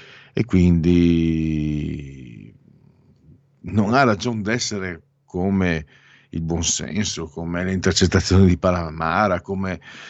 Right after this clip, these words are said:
gli articoli di, le ricostruzioni, cioè non c'è assolutamente, eh, ragione di, non c'è la ragione per imbastire un processo che vede addirittura, eh, imputato Salvini per, eh, sequestro di persona, abuso d'ufficio.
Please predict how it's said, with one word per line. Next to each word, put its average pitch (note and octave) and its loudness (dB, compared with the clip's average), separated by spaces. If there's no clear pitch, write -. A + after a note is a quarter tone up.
gli F#2+ 2
articoli G2 4
di, G2 4
le G2+ 4
ricostruzioni, F#2+ -2
cioè F#2 0
non F2+ 0
c'è G#2 2
assolutamente, E2 -4
eh, E2 -6
ragione F2+ 0
di, F2 2
non E2 2
c'è G#2+ 2
la G2 2
ragione E2+ -6
per E2+ -12
imbastire F2 -4
un E2 -2
processo D2 -4
che F2 -4
vede F2 -2
addirittura, D#2+ 2
eh, E2 -6
imputato E2+ -2
Salvini E2+ 0
per, D2+ -2
eh, D2 -2
sequestro F2 -2
di D2 -8
persona, D#2+ -6
abuso C#2+ -10
d'ufficio. - -8